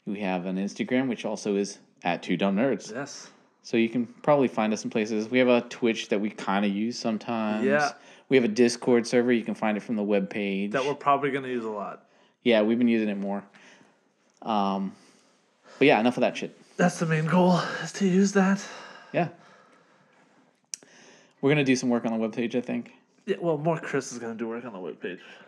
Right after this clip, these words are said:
Speaker 1: We're talking about it together.
Speaker 2: Eric's gonna watch him do work <laughs> on the webpage.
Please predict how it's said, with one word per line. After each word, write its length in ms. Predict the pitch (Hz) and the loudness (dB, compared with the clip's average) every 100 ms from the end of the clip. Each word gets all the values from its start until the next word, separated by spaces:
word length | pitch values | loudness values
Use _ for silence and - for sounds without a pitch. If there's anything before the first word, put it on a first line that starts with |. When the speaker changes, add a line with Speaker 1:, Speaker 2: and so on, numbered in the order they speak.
| - _ - - | -20 _ -20 -6
Speaker 1:
We're 120 | 170 | 0
talking 280 | 175 170 147 | 4 4 4
about 180 | 135 104 | 2 2
it 60 | |
together. 560 | - - 87 113 175 220 | -4 -8 -6 -2 0 2
Speaker 2:
Eric's 220 | 160 160 | 2 0
gonna 160 | 175 139 | -2 -4
watch 640 | 123 120 139 139 143 - | -8 -6 -2 -2 -4 -6
him 200 | 135 117 | -8 -6
do 140 | 117 | -8
work 340 | 110 - - - | -8 -6 -2 0
<laughs> 0 | |
on 80 | 170 | 2
the 60 | |
webpage. 720 | 139 123 156 175 160 156 - | 0 -2 2 2 2 -4 -8